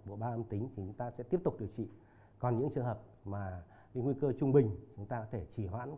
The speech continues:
cái điều trị, hoặc là ở giai đoạn sớm thì chúng ta có thể bỏ qua điều trị, xạ trị trên những bệnh nhân đã lớn tuổi,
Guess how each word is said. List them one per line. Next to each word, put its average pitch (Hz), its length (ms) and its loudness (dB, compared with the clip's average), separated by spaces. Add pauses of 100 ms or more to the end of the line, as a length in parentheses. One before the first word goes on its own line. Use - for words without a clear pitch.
cái 123 220 -4 (100)
điều 101 100 -4
trị, 110 180 -8 (320)
hoặc 110 200 -4
là 101 160 -4 (140)
ở 95 180 -8
giai 120 120 -6
đoạn 123 140 -6 (120)
sớm 123 300 -4
thì 101 140 -6
chúng 98 120 -10
ta 110 120 -8
có 107 120 -10
thể 85 180 -8 (320)
bỏ 98 180 -4
qua 120 100 0
điều 104 140 -2
trị, 113 200 -6 (540)
xạ 113 80 -4
trị 113 220 -4 (300)
trên 123 140 2
những 123 140 -2
bệnh 107 140 -6
nhân 107 260 -4
đã 98 280 -8
lớn 92 180 -8
tuổi, 117 180 2